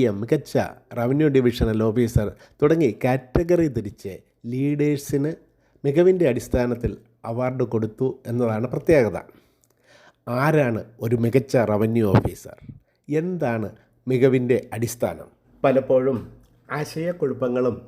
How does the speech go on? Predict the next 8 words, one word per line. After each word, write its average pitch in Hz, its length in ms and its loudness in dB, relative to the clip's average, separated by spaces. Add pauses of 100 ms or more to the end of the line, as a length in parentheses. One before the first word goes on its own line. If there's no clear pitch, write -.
(320)
വിവാദങ്ങളുമൊക്കെ 143 1080 -6 (300)
ചൂഴ്ന്നു 185 540 -2
നിൽക്കുന്ന 120 600 -6
ഒരു 117 140 -8
മേഖലയാണ് 117 1000 -8 (200)
ഇത്. 113 180 -4 (840)
"Leadership 220 480 2 (100)
is 202 80 -8